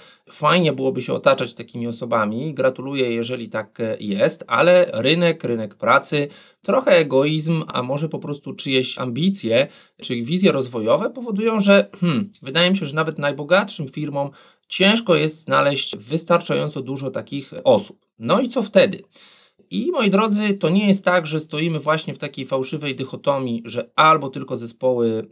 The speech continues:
cross-funkcjonalne i tylko takie, albo że powrót do jakiegoś takiego manufacturingowego podejścia, ty przykręcasz śrubki,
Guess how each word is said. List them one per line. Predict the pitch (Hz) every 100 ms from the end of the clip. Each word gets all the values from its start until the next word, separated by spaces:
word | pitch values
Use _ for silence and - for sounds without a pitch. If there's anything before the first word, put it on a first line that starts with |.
| -
cross-funkcjonalne | 143 - 120 - 120 107 101 101 104 135 -
i | 120
tylko | - 156 - 117
takie, | 98 98 104 117 147 - - _ -
albo | 147 175 160
że | 135
powrót | 127 156 147 135 117
do | 127
jakiegoś | 123 147 135 127 - -
takiego | 123 147 135 127 123 127
manufacturingowego | 127 135 143 135 135 - 131 131 123 113 143 131
podejścia, | 120 113 131 120 107
ty | 101 117
przykręcasz | - 131 123 117 117
śrubki, | - 127 131 - 123 117